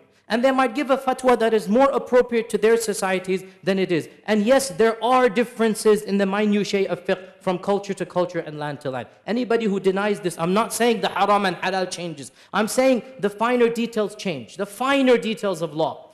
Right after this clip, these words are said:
the finer details of interaction, they change. And what we call masalih and mafasid, which are pros and cons, they must be weighed in accordance with the reality of the situation. Let me give you a very simplistic scenario.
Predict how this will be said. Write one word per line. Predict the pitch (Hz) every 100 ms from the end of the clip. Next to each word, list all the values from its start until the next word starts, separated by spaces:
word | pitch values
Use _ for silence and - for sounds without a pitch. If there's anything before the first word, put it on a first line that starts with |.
| _
the | -
finer | 185 233 269 262 220
details | 240 233 208
of | 208
interaction, | 208 196 202 196 202 180 151 -
they | 147 196
change. | 202 196 156 107 - _ _
And | 208 254 269 - - -
what | 214 226
we |
call | 233 - 240
masalih | 214 202 220 233 220
and | 202 196
mafasid, | 185 196 208 202 160
which | 160 185
are |
pros | 180 214 208 175
and | 185
cons, | 190 185 123 - _ -
they | 196
must | 214 240 -
be | 175 208
weighed | 185 240 247 247 208 202 - - _ -
in | 185
accordance | 202 202 240 233 226 208
with | 226 156
the | 190
reality | 190 196 214 208 208
of | 190
the | 175
situation. | - 180 - 175 175 131 - _ -
Let | 214
me | 240
give | 247
you | 240
a |
very | 185 208 220
simplistic | 214 202 - 202 202 202
scenario. | - 185 185 151 143